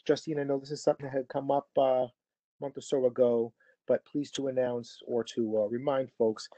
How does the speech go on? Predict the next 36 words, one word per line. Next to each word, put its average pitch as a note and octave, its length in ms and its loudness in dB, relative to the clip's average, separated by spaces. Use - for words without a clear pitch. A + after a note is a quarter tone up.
that A2 160 0
the A#2 80 0
Battery A2+ 360 4
Park - 300 -2
City A2+ 760 -2
ball A#2 180 4
fields A2 360 -2
terrace, C3 460 6
that's A2 140 -10
the - 80 -6
top - 240 -6
of G2 100 -14
page - 280 -6
eight, G#2 140 -4
Lucian, F#2+ 300 -6
is A#2 180 -2
now A2+ 440 4
reopened, B2 640 2
after, G#2+ 640 2
uh, A2 180 0
the G#2+ 120 -8
waterproofing G#2+ 760 -4
and G#2 120 -8
restoration G2+ 600 -2
work. - 260 -6
So A2 140 -8
you G2+ 60 -4
will G#2 80 -4
see A#2 240 0
that A2+ 180 4
at - 100 -14
the - 80 -18
top - 280 0
of A2+ 100 -20
page A2 360 -2
eight. C3 300 2